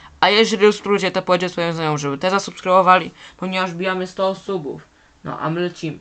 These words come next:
Okej, Portoryko będzie na pewno miał mniejszą populację od Zambii, Antigua i Barbuda, wiadomo. Zobaczymy, czy nam się dzisiaj uda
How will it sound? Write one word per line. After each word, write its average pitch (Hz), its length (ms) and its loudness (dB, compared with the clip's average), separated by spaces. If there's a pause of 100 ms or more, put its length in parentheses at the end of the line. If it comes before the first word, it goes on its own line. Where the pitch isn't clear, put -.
(440)
Okej, 165 200 -4
Portoryko 220 520 -4
będzie 180 280 -6
na 165 120 -8
pewno 156 280 -6
miał 139 200 -8
mniejszą 151 380 -8
populację 139 640 -8
od 127 160 -10
Zambii, 165 680 -4 (280)
Antigua 160 600 -4
i 143 60 -8
Barbuda, 147 520 -8
wiadomo. 165 420 -8
Zobaczymy, 196 520 -4
czy - 100 -12
nam 175 140 -6
się 180 120 -10
dzisiaj 180 260 -10
uda 156 360 -6